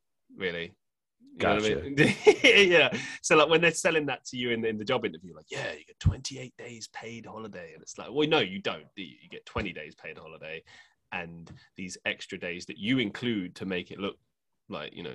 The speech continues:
Speaker 1: make, make yourselves look good," but it's, <laughs> it's not the same thing. So I just wanted to probe you on that. What, what do you mean by that?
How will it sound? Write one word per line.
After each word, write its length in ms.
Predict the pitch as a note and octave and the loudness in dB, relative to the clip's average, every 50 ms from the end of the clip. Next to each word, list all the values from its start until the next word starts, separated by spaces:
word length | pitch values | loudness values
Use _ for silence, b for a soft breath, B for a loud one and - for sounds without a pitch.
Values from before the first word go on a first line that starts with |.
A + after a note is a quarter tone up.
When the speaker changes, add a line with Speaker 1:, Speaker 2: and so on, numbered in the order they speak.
| - D2+ | -12 -12
Speaker 1:
make, 300 | E2+ - - - - - | -12 -12 -12 -14 -18 -16
make 200 | E2+ D#2 F#2+ - | -12 -8 -8 -8
yourselves 280 | F#2 G#2 F#2 E2+ F2+ F#2 | -6 -8 -8 -8 -6 -8
look 160 | F#2+ - - | -8 -8 -4
good," 260 | - - D#2+ F2 - - _ | -4 -4 -4 -4 -8 -10 _
but 200 | - - - - | -2 -2 0 2
it's, 500 | G2+ G2 - - - - - - - - | 0 2 4 4 2 4 6 4 6 8
<laughs> 0 | |
it's 500 | B3+ - - - A#3 A3+ - - - - | 6 6 8 8 6 6 8 2 2 4
not 240 | C3 B2 A#2+ B2+ - - | 6 4 4 4 2 0
the 100 | C3 A#2+ | 0 0
same 340 | G#2+ - A2 F#2 F#2 G2 G#2 | 2 4 4 4 4 2 0
thing. 340 | - C#3 B2 F2+ F#2+ G2+ - _ | 2 4 4 4 2 -2 -8 _
So 640 | C#3+ - - - - - - - - - - C#3+ D3+ | -4 -2 -2 -2 -2 -4 -4 -8 -10 4 8 10 10
I 40 | |
just 160 | D3+ E3 - A3 | 10 10 8 10
wanted 160 | G3 E3 - | 10 10 8
to 80 | B2+ | 6
probe 340 | - - - D#3 D#3 D#3 - | 2 4 6 6 6 6 4
you 180 | G#2+ G2 F2+ F#2 | -2 -2 -2 -2
on 80 | F#2 | -2
that. 260 | G2+ A#2+ A2+ F#2+ D2+ F#2 | -2 -2 -2 -2 -2 -4
What, 140 | A2 A2+ B2+ | -8 -8 -8
what 120 | C3 B2+ C3 | -12 -10 -8
do 60 | C3+ | -4
you 40 | B2 | -4
mean 120 | A#2 A2 | -4 -2
by 140 | G2+ G2+ G2 | 0 2 2
that? 220 | G#2 G2 F#2+ F2 | 4 2 2 -2